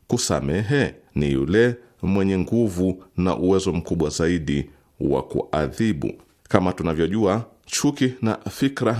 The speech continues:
ya kulipiza kisasi ni moja ya sababu za kuendelea ugomvi na migogoro kati ya watu wawili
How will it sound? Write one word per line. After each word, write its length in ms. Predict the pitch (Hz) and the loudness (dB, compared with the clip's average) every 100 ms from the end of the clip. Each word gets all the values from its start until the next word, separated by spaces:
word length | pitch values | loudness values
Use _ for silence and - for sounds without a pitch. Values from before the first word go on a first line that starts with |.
| 113 | 2
ya 180 | 104 | 2
kulipiza 520 | 92 - 92 92 92 78 | 0 -2 -2 0 -2 -4
kisasi 460 | - 135 131 131 - - - - | -2 -2 0 0 -2 -8 -20 -2
ni 80 | 113 | 0
moja 200 | 123 113 | 2 2
ya 60 | |
sababu 580 | 98 101 85 73 67 113 | 2 0 0 0 0 0
za 140 | 123 92 | 0 -2
kuendelea 680 | 95 110 104 117 101 104 - | -2 0 2 2 2 0 0
ugomvi 500 | 107 104 80 71 73 | 2 2 2 0 0
na 100 | 69 | 0
migogoro 640 | 71 87 92 123 123 - - | 0 0 2 0 0 -4 -8
kati 280 | - 107 107 | -4 -2 0
ya 80 | 98 | 2
watu 300 | 98 - 95 | 2 0 0
wawili 460 | 85 71 67 101 | 0 0 0 -2